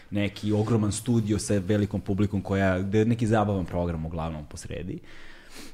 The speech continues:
I onda se kombinuje, kombinuju dve stvari. Jedna je studi-, televizija i druga je živ događaj.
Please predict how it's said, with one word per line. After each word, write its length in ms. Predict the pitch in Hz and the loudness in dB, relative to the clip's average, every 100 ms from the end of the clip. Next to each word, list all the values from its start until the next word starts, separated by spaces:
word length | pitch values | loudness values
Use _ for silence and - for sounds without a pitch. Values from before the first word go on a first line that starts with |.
| - | 0
I 180 | 110 110 | 4 4
onda 180 | 127 160 | 4 2
se 120 | 143 | 0
kombinuje, 540 | - 120 135 147 113 - - - | 2 2 4 4 2 0 -10 -6
kombinuju 420 | - 120 139 117 | 0 4 6 6
dve 220 | 95 120 | 6 4
stvari. 400 | - - 76 113 | 4 -2 -2 2
Jedna 200 | 98 87 | 2 2
je 40 | 90 | -2
studi-, 440 | - - 92 90 - - | -2 0 0 0 -8 0
televizija 640 | 101 92 87 85 90 131 - - - | 2 4 2 0 2 2 2 -6 -4
i 120 | 113 | -2
druga 300 | 107 110 104 | 0 0 4
je 240 | 110 104 - - | 4 4 0 -6
živ 500 | 98 101 107 107 87 | -4 0 4 2 2
događaj. 400 | 90 95 85 76 | 2 2 0 -8